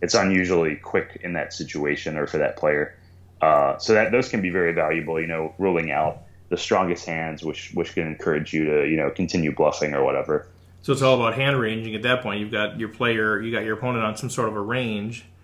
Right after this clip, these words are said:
Speaker 2: and if they call
Speaker 1: Right.
Speaker 2: quickly, maybe you can take out some of the top end of that range, and maybe take out some of the bottom end of the range too, right? 'Cause they
Speaker 1: Yeah, you can
Speaker 2: probably, if
Speaker 1: take
Speaker 2: they
Speaker 1: out
Speaker 2: were super weak, they'd probably have to at least
Speaker 1: Exactly.
Speaker 2: think about
Speaker 1: Exactly.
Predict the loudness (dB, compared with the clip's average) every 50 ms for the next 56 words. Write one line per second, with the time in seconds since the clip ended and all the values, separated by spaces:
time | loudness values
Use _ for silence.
0 | -20 -20 -20 -20 -20 -20 -20 -14 -10 -8 -4 -2 0 2 4 4 4 4 2 2
1 | 0 -2 0 0 -2 -2 -2 -2 -2 -2 -4 -2 -2 -2 -2 -2 -2 -4 -4 -2
2 | -2 -4 -4 -4 -6 -10 -16 -20 -20 -20 -20 -12 -6 -4 -2 -2 -2 -4 -2 -2
3 | -2 -2 -2 -2 -4 -4 -4 -4 -6 -6 -6 -6 -6 -4 -2 -2 0 0 0 2
4 | 2 0 2 2 2 2 2 0 -2 -2 0 0 2 2 2 0 0 -2 -2 -2
5 | -2 -2 -2 -4 -4 -6 -6 -4 -2 -2 -2 -2 -2 0 4 4 6 6 6 4
6 | 4 2 0 0 2 2 2 2 2 2 2 2 2 0 -2 -4 -4 -4 -4 -4
7 | -4 -4 -4 -4 -2 0 0 -2 -2 -2 -4 -6 -4 -2 -2 -2 -2 0 -2 -4
8 | -4 -6 -10 -14 -20 -20 -12 -8 -6 -4 -2 -2 -2 -2 0 0 0 0 0 0
9 | -2 -2 0 0 -2 -4 -6 -10 -16 -20 -20 -20 -20 -20 -20 -20 -20 -18 -14 -10
10 | -6 -6 -6 -6 -8 -12 -16